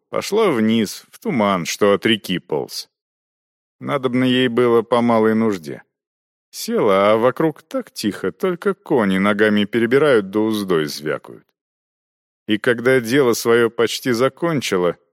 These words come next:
камень увидала. Круглый, ровный и тяжелый. И позвала Ульрику. «Родная, иди сюда, облегчись тоже.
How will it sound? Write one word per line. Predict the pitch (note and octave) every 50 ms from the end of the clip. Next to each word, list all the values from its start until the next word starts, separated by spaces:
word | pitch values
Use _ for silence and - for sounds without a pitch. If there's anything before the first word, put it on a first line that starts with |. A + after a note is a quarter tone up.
| _ _ _ _ _
камень | - F3 D#3+ B2+ G2 F2+ E2+ E2 F2 _
увидала. | B2+ G#2+ F#2 G2+ F#2+ F2 F2+ E2 D2 C2+ - - _ _ _ _ _ _ _ _ _ _ _ _ _ _ _
Круглый, | - G2 A2+ - - C3 G#2+ F#2 E2+ D#2 C#2+ C#2 C#2 C#2 C#2+
ровный | D2+ G2+ B2 D3 D3 A#2+ G2+ G2 F2+ E2 D#2 D#2
и | - - - A#2+
тяжелый. | A2 - - B2+ A2+ G2 F2 D#2 C#2 B1 A1+ A#1 - - _ _ _ _ _ _ _ _ _ _ _ _ _ _ _ _ -
И | A3 G#3+
позвала | - - G3 F#3 F3 F3+ F#3 F3 C#3 A2 G2 F#2 F2 E2 - _ -
Ульрику. | A#2 G#2 F#2+ F#2 E2+ F2 - - F2+ F2 - _ _ _ _ _ _ _ _ _ _ _ _ _ _ _ _ _ -
«Родная, | A3+ B3 A3+ F3+ C#3+ G#2+ F2+ D#2+ D2 C2+ - _ _ _ _ -
иди | C#4 C#4 C4 C#4
сюда, | A3+ - - G2+ F2 D#2+ E2 D#2+ D#2 D#2+ - _ _ _ _ _ _ -
облегчись | C#4 A#3+ B3 C4 G#3 - - - A#3 D#3 - -
тоже. | - - F2 E2+ D2+ F2 E2